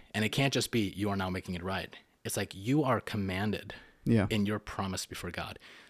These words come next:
Speaker 1: to honor and sacrifice for this woman because you are reflecting Christ to the world, even if you don't want to. Your, your marriage was something created in the Garden of Eden before sin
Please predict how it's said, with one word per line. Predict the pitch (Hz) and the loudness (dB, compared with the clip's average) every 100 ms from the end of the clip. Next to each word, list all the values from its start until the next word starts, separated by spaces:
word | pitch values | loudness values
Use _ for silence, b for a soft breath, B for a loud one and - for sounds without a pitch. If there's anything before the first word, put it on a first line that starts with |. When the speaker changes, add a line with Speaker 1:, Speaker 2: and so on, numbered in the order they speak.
| b | b
Speaker 1:
to | 117 - | -4 2
honor | 107 123 131 | 4 6 4
and | 107 98 | 2 -2
sacrifice | - 98 - - 95 - | -2 -2 -4 -4 -4 -6
for | 92 | -6
this | 87 - - | -4 -6 -6
woman | 87 82 - b b | -10 -10 -14 b b
because | b 107 95 | b -2 0
you | 117 | 2
are | 123 | 2
reflecting | 101 - - 98 - 95 | 2 -4 -4 -4 -4 -8
Christ | - 101 90 - - | -6 -4 -4 -4 0
to | 139 | 2
the | 120 | 2
world, | 101 90 87 | 2 -2 -2
even | 101 | -2
if | 107 | 0
you | 117 | 0
don't | 107 87 | -2 -2
want | 92 101 | -4 -4
to. | - - _ b b b b - | -8 -14 _ b b b b -16
Your, | - 107 120 131 123 | 0 4 8 6 4
your | - 107 117 | 0 2 4
marriage | 107 107 120 107 90 98 | 4 4 4 4 2 -4
was | 92 | -4
something | 107 101 | -2 -4
created | - 107 101 98 | -2 0 0 -2
in | 107 | -2
the | |
Garden | 98 101 98 | -2 -2 -2
of | 95 | -2
Eden | 95 92 | -2 -2
before | 95 - 123 | -4 -2 0
sin | - 107 87 | 0 -2 -4